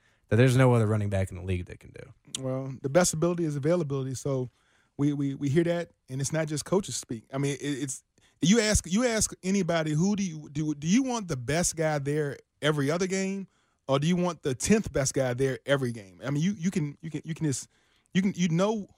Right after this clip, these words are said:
Speaker 2: who you have. Do you know, you know, when, when you listen to the post-game interviews of Pat Mahomes,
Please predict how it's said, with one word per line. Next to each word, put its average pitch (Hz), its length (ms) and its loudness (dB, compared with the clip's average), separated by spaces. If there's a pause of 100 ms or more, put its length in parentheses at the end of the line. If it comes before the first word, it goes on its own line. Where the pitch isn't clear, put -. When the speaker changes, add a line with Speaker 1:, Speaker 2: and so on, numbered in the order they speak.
(160)
Speaker 2:
who 226 140 2
you 208 160 2
have. 170 400 -2
Do 147 80 -6
you 151 100 -6
know, 180 260 0
you 160 100 -8
know, 147 300 -8
when, 143 380 -8
when 156 60 -4
you 180 140 2
listen 220 240 -2
to 180 100 -4
the 143 80 -6
post-game 151 640 -4
interviews 135 500 -6
of 120 80 -20
Pat 143 200 -4
Mahomes, 135 480 -10